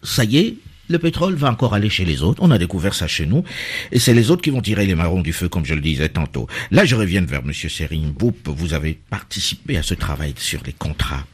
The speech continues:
Aujourd'hui, est-ce que le Sénégal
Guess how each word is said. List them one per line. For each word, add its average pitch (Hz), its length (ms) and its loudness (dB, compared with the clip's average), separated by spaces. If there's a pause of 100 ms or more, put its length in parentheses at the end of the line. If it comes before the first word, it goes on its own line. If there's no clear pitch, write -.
(560)
Aujourd'hui, 78 600 0 (800)
est-ce 123 220 2
que - 140 -6
le 101 220 0
Sénégal 87 640 0